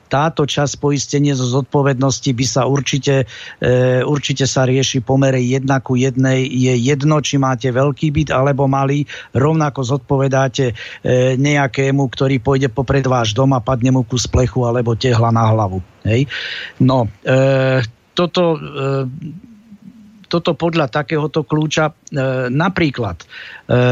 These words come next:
poplatok za správu. To môže byť buď správcovskej organizácii, alebo mandatárovi, prípadne predsedovi.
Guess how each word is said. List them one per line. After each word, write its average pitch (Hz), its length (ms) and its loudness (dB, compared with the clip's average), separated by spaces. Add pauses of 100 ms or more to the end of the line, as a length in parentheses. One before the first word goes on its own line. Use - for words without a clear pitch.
(360)
poplatok 190 560 0
za 160 80 2
správu. 139 720 -2 (160)
To 220 80 -2
môže 190 320 0
byť 151 240 -2
buď 110 240 -6
správcovskej 147 1040 -2
organizácii, 135 800 0
alebo 107 240 -2
mandatárovi, 143 960 0 (560)
prípadne 165 480 -2
predsedovi. 156 880 -2